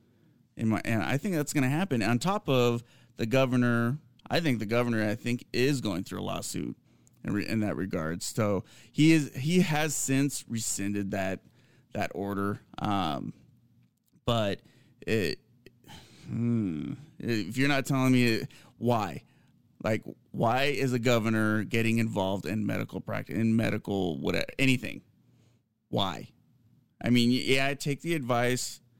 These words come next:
of your, your medical team. Sure, I get that. You're not a doctor. Take that advice. However, <laughs> I don't know why.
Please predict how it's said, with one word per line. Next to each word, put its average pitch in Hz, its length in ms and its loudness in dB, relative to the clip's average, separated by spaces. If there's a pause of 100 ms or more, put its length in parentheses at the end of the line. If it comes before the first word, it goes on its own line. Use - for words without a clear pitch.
(380)
of 110 500 2
your, 110 420 -2
your - 180 -6
medical 110 400 -2
team. 110 440 0 (220)
Sure, 107 460 -2
I 107 100 -6
get 107 260 -4
that. - 240 -10 (440)
You're 95 100 -6
not 113 180 2
a 117 60 0
doctor. 107 460 -2
Take 110 320 -6
that 92 160 -4
advice. 87 440 -6 (1500)
However, 120 680 0 (380)
<laughs> - 360 -2
I 156 240 2
don't 143 240 2
know 113 320 4 (480)
why. 117 840 2